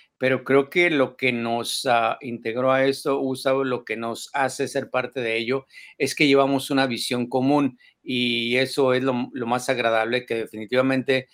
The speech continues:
el objetivo común, esta visión común es cómo realmente engrandecernos, y bueno, yo creo que, eh, parte de lo que dice también el video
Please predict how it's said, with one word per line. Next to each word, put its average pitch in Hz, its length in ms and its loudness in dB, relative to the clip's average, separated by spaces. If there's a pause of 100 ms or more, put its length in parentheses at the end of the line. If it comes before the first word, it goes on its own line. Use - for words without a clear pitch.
(160)
el 123 180 0
objetivo 131 500 2
común, 147 320 2
esta 143 200 0
visión 135 320 0
común 135 380 2
es 131 160 -2
cómo 135 400 0 (180)
realmente 131 960 0
engrandecernos, 120 1300 2 (180)
y 120 400 -2
bueno, 120 240 0
yo 110 200 -6
creo 127 260 -4
que, 110 320 -6
eh, 107 600 -4
parte 117 280 0
de 135 60 6
lo 123 120 2
que 120 100 0
dice 117 180 -2
también 127 260 2
el 131 100 2
video 127 400 4